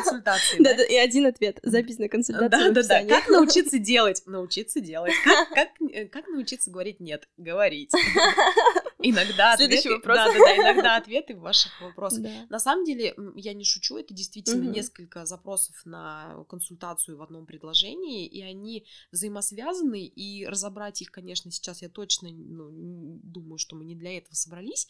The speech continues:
Speaker 1: но, а, отвечать "нет" —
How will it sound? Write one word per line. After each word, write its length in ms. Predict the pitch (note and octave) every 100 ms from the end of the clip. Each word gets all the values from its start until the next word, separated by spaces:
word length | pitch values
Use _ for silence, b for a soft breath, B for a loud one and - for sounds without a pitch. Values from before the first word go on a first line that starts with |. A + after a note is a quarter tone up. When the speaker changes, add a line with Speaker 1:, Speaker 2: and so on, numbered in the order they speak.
| B B B -
Speaker 1:
но, 460 | G#3 B3 G#3+ - -
а, 520 | G3 F#3+ F#3 F3+ F3 _ _ _
отвечать 840 | G3+ G3+ G#3 - A#3 G#3+ F#3+ - _ _
"нет" — 360 | E3+ F#3+ C#4